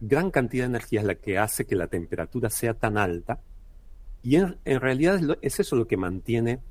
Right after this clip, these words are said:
al Sol brillando, porque esa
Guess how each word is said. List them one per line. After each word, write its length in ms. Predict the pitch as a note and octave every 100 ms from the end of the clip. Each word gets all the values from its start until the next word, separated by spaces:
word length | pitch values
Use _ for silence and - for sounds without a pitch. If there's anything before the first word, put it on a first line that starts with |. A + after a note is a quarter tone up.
| - - -
al 180 | G2+ F2
Sol 340 | - A#2 A2+
brillando, 720 | A#2 A2 G#2+ - E2+ D2+ D#2 - - - - -
porque 200 | - -
esa 200 | D#3 D3+